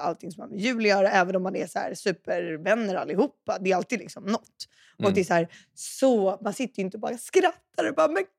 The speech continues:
Speaker 1: gud, nu är det din tur i det här spelet." Du vet, det här som liksom alla vill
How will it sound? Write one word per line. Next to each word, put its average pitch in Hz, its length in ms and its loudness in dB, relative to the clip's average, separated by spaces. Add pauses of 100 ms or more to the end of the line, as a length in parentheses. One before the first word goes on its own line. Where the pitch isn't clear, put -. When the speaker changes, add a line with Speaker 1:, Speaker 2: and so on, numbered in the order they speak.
Speaker 1:
gud, 381 220 8
nu 359 80 2
är 359 120 6
det 349 220 4
din 262 360 2
tur 240 280 4
i - 20 2
det 214 80 8
här 214 160 6
spelet." 214 760 0
Du 196 80 -6
vet, 190 220 0
det 190 80 6
här 180 140 6
som 180 340 0
liksom 185 240 -4
alla 180 220 4
vill 175 260 -2